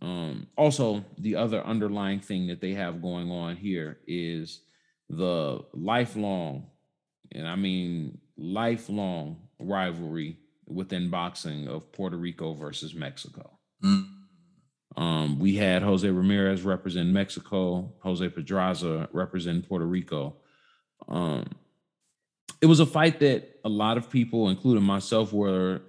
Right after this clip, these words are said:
Speaker 1: expecting to be a, uh, firefight. And it had its moments. It definitely had its moments where it became a firefight, but for the most part, it wasn't.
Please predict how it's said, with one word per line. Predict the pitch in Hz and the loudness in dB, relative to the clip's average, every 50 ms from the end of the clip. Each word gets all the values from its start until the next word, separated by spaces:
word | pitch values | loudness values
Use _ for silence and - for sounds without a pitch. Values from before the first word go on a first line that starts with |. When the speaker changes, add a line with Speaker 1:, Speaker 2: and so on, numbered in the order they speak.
| - | -8
Speaker 1:
expecting | - 95 - - - - 85 - - - 92 90 92 95 98 95 - - - _ _ - | -8 -6 -6 -6 -4 -4 -4 -4 -2 -2 0 2 2 2 0 0 -4 -10 -14 _ _ -6
to | - 101 | -4 -2
be | 85 90 95 90 92 95 95 92 92 92 82 69 62 65 - - | 0 2 2 4 4 4 4 4 4 2 2 0 -4 -6 -8 -6
a, | 90 95 98 98 | -2 0 0 2
uh, | 98 101 101 104 104 104 104 107 107 110 117 - - - _ _ - - - | 2 2 2 0 0 2 0 0 -2 -2 -6 -10 -14 -18 _ _ -20 -10 0
firefight. | - 135 165 185 143 110 - - 80 71 - - - _ _ _ _ _ _ _ _ _ _ _ _ _ _ - - | 2 4 6 6 4 2 0 -6 -6 -6 -6 -12 -16 _ _ _ _ _ _ _ _ _ _ _ _ _ _ 4 6
And | 175 180 | 8 10
it | 190 202 | 12 12
had | 220 233 220 220 | 12 10 10 10
its | 202 170 180 | 8 8 8
moments. | 180 165 202 240 254 220 214 220 - - - _ _ _ _ - | 6 8 8 8 8 6 6 2 -2 -10 -18 _ _ _ _ 0
It | 113 120 127 | 2 6 6
definitely | 147 170 175 185 180 175 | 6 8 8 8 8 8
had | 170 156 | 8 6
its | 151 147 131 | 4 4 4
moments | 139 131 131 139 156 156 143 135 135 - | 4 4 4 6 6 6 6 4 2 0
where | 113 113 113 110 104 101 - - - | 2 4 4 6 4 4 2 0 0
it | 104 104 101 | 0 0 2
became | 98 104 - - 139 147 151 143 135 | 0 -2 0 2 4 6 6 6 6
a | 120 | 4
firefight, | 113 - 107 98 95 92 90 - 101 92 90 80 | 2 2 2 4 4 2 2 0 0 0 0 0
but | 85 - | -2 -4
for | - 110 | -2 0
the | 107 101 | 2 4
most | 90 95 113 139 147 139 - - - | 4 4 6 4 4 2 0 -4 -2
part, | 143 135 113 78 - - | 0 0 0 -2 -4 -6
it | 85 82 | -6 -6
wasn't. | 78 78 87 123 175 202 147 95 - | -4 -2 2 4 6 6 6 4 0